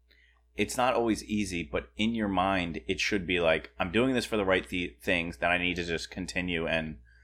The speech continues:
one minute thinking about is too much."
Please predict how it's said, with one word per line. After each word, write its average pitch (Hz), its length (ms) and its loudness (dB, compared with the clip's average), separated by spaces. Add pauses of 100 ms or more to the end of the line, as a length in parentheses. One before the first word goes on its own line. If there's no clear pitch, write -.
(760)
one 113 320 8
minute 107 260 6
thinking 90 340 0
about 78 280 6
is 78 140 -4
too - 120 -6
much." - 400 -12